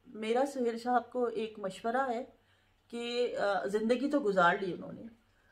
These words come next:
और अब जितना कमाना था कमा लिया,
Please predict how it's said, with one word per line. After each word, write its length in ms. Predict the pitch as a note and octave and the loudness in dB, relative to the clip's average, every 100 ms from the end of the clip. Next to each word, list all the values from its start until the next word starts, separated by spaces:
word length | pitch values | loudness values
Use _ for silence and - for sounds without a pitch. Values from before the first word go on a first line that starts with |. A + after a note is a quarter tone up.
| _ - | _ -2
और 200 | G#3 G#3 | 0 2
अब 380 | A3+ A#3 - - _ _ _ _ - - _ - | 2 0 -2 -20 _ _ _ _ -20 -20 _ -16
जितना 300 | A3+ C#4 D4+ | -6 0 2
कमाना 420 | D4 C4+ C#4 C#4+ | 2 4 4 4
था 80 | C#4+ | 2
कमा 320 | B3+ G#3 G3+ | 2 2 2
लिया, 340 | A#3 F3+ - | 2 -2 -4